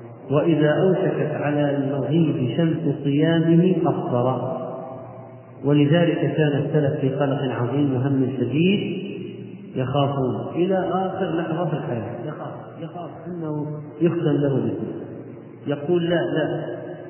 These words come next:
حتى تقبض الروح لم آمن مكر الله، لم آمن مكر الله".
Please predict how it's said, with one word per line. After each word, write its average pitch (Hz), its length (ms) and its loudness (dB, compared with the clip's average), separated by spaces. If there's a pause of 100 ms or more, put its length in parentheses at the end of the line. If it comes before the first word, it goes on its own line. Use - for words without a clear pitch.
(160)
حتى - 640 0 (720)
تقبض 165 400 4
الروح 151 320 4 (600)
لم 196 180 4
آمن 185 440 0
مكر 143 240 -4
الله، 107 220 -4 (240)
لم 220 240 4
آمن 190 220 0
مكر 139 340 0
الله". - 240 -6